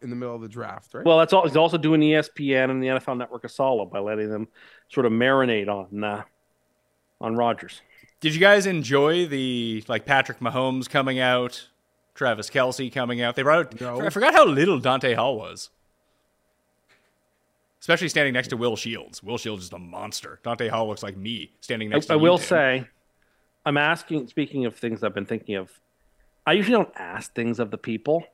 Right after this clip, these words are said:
Speaker 2: but I'm asking, you know, if you send into the, the show website some neck exercises, I'm gonna have to wear that victory hat, like, seventeen times this year,
Speaker 3: <laughs>
Speaker 2: and it's gonna be really heavy,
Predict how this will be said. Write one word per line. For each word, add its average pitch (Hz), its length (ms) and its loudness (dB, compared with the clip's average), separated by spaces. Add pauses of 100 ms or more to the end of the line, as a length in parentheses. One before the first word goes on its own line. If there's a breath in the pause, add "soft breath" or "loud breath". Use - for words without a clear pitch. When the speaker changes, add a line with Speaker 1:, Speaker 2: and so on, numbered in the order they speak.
(160)
Speaker 2:
but 131 160 4
I'm 131 120 2
asking, 185 560 0
you 147 100 -4
know, 120 80 0
if - 160 -8
you 117 80 -10
send 202 300 0
into 175 260 0
the, 117 480 -2
the 107 80 -8
show 120 260 -4
website 104 540 -4
some 95 200 -6
neck 104 220 -6
exercises, 135 680 -2
I'm 135 100 2
gonna - 140 0
have 165 160 -2
to 131 80 -6
wear 117 180 0
that 113 240 -2
victory 117 320 -10
hat, 120 340 -2 (120)
like, 113 180 -6
seventeen 117 640 -4
times 110 360 -6
this 131 200 -8
year, 139 340 -8
Speaker 3:
<laughs> - 80 -20
Speaker 2:
and - 340 -4
it's 151 80 0
gonna 208 120 4
be 147 80 0
really 117 360 0
heavy, 113 440 -10